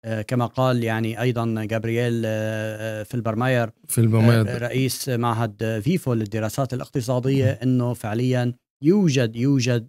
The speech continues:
Speaker 1: يوجد نوع من، من الاقتصاد ال-، ال-، أو الح-، الرفاهية الغير مدروسة في النمسا، وهذا، وهذه، وهي مهددة بأن،
Speaker 2: مم.
Speaker 1: أن، أن، أن، أن تستمر وأن تبقى موجودة. فبالتالي دعا إلى، إلى نوع من، من،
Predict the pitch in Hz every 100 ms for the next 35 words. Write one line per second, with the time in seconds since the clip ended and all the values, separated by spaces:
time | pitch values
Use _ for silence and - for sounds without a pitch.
0 | 131 139 123 107 117 143 147 117 117 113
1 | 113 117 117 127 131 - 131 - 147 127
2 | 127 120 120 117 120 113 - 131 113 113
3 | 127 110 190 147 - - - 135 120 110
4 | 180 175 127 110 131 127 123 - 135 117
5 | 117 123 - 113 107 123 156 147 131 120
6 | 131 131 - _ - 110 127 117 117 110
7 | 110 135 127 117 110 139 147 123 113 120
8 | 110 _ _ - 117 113 113 113 117 110
9 | 110 113 113 110 113 - 117 117 104 107
10 | 127 - 123 117 117 104 104 139 123 117
11 | - _ 123 110 - 135 131 120 117 131
12 | 139 123 120 117 120 117 113 135 135 120
13 | 117 110 113 110 113 110